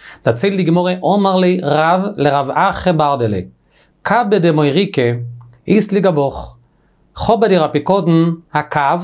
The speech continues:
דאס עמוס, פון קרקום. אז א סארט געווירץ, א תבלין. יא ולפלויני, דער דריטער מענטש שטייט דא,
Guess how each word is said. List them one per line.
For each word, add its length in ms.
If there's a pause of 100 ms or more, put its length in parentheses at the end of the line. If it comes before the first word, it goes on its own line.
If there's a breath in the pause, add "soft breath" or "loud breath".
(120)
דאס 200
עמוס, 500
פון 200
קרקום. 580 (420)
אז 120
א 40
סארט 360
געווירץ, 400
א 40
תבלין. 460 (840 loud breath)
יא 180 (140)
ולפלויני, 640 (340)
דער 100
דריטער 300
מענטש 220
שטייט 240
דא, 160